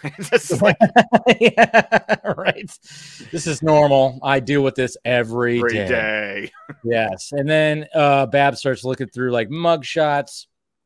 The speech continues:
Speaker 2: and sees Mad Dog. So then she's gonna head over to Gil's place, and guess who's there? <gasps>
Speaker 1: Mad Dog.
Speaker 2: Mad Dog is there, sitting on one of his chairs. And, you know, it's one of those things where, like,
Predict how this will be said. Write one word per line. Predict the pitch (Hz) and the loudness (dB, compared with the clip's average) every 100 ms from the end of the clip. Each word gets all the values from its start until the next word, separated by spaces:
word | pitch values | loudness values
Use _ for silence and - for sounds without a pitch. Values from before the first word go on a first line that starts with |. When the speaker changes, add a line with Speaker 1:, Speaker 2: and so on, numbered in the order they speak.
| _ - - | _ -20 -16
Speaker 2:
and | 127 | -10
sees | - 143 139 131 | -4 -2 -2 -2
Mad | 131 127 | -2 -2
Dog. | 117 120 120 117 | -2 0 0 -2
So | 101 107 98 92 - _ _ _ _ | -6 -10 -8 -10 -14 _ _ _ _
then | 139 | -8
she's | 135 123 | -8 -6
gonna | 135 127 | -6 -2
head | 135 | -2
over | 113 | -2
to | 113 | -4
Gil's | 160 160 143 | -2 -2 -2
place, | - 165 165 | -2 -2 -2
and | 311 | -2
guess | 370 330 | 0 4
who's | 339 311 | 4 4
there? | 330 330 302 262 156 - _ - | 4 4 4 2 0 -6 _ -12
<gasps> | 190 170 _ _ - - - _ _ - | -10 -10 _ _ -20 -20 -20 _ _ -20
Speaker 1:
Mad | - 294 269 | -12 -10 -8
Dog. | 285 262 240 180 - - | -8 -6 -6 -8 -10 -12
Speaker 2:
Mad | 131 151 147 135 | -6 -2 -2 -2
Dog | 131 101 92 90 - | -2 -4 -10 -16 -14
is | 127 107 | -10 -6
there, | 127 127 104 98 | 0 0 -2 -8
sitting | - 143 139 | -4 -4 -4
on | 131 | -6
one | 127 | -6
of | 120 | -6
his | 113 107 | -8 -10
chairs. | - 107 90 85 - - - - - _ _ _ _ _ _ _ | -10 -8 -8 -10 -18 -20 -18 -18 -20 _ _ _ _ _ _ _
And, | 123 120 110 | -6 -4 -4
you | 123 | -6
know, | 110 | -6
it's | 127 | -6
one | 151 175 | 0 2
of | 170 | 4
those | 165 - | 4 2
things | 175 170 143 | -4 -4 -2
where, | 143 | 0
like, | 131 | -2